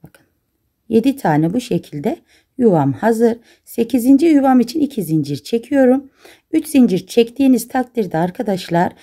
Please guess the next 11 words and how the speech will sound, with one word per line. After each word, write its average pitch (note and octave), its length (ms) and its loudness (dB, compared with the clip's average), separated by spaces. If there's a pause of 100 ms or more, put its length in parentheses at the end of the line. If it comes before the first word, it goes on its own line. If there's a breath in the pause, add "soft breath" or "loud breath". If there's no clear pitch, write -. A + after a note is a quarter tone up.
(300 soft breath)
burası A3+ 420 -2
sanki F#3 440 -6
dört F#3+ 240 -2
zincir G3 460 -4
gibi G3 380 -2 (380 soft breath)
çok C4 480 0
büyük A3 340 -6
bir E3+ 120 0
nokta D#3+ 300 -4
oluyor. C#3+ 220 -4
Bakın, D#3+ 280 -6